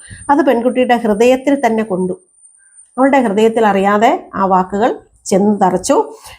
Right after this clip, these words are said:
"ശരിയാണ്, ആര് കാണുന്നു, ആർക്കറിയാം അല്ലേ? നാളെ എന്താണെന്ന് ആർക്കറിയാം?" അവർ ആ ബുക്കും മടക്കി വെച്ച് അടുത്തതെടുത്തു. ആദ്യത്തെ കഥ എഴുതണ സമയത്ത് ഇവിടെ ഉൾ-, ഇവിടെയുള്ള ആള് ജയിലിലാ. കഥ പറയാൻ തുടങ്ങി.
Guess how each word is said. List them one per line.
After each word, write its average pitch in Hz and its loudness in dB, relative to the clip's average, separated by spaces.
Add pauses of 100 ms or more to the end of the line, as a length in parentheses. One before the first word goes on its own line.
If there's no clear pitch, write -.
"ശരിയാണ്, 269 2
ആര് 226 0
കാണുന്നു, 202 -2
ആർക്കറിയാം 190 -4
അല്ലേ? 220 -4
നാളെ 190 0
എന്താണെന്ന് 196 0 (420)
ആർക്കറിയാം?" 180 -2 (540)
അവർ 240 2
ആ 220 2
ബുക്കും 202 -4 (640)
മടക്കി 220 0
വെച്ച് 226 0 (320)
അടുത്തതെടുത്തു. 226 -2 (260)
ആദ്യത്തെ 262 0
കഥ 220 0
എഴുതണ 202 2
സമയത്ത് 190 -2
ഇവിടെ 247 2
ഉൾ-, 214 0
ഇവിടെയുള്ള 220 0
ആള് 196 2 (160)
ജയിലിലാ. 185 0 (800)
കഥ 185 -4
പറയാൻ 202 0
തുടങ്ങി. 175 -2